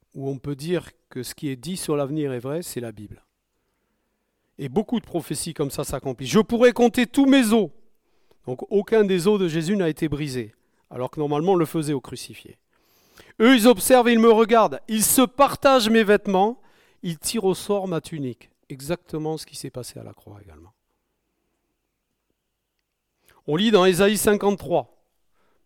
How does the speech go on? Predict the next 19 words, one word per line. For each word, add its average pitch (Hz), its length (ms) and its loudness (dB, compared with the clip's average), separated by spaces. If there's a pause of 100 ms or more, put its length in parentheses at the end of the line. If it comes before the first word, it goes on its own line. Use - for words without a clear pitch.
(100)
Il 135 140 -10
est 151 40 -2
un 160 100 0
peu 180 120 -4
moins 180 220 2
fort, 170 240 -4
Ésaïe, 160 240 -4
que - 80 -10
David, 160 320 -4
puisque - 240 -16
lui, 165 160 -6
il 170 80 -6
était 151 200 -8
là 170 120 -4
que 156 140 -10
sept - 320 -8
siècles 160 340 -8
avant 135 180 -4
Jésus. 110 400 -12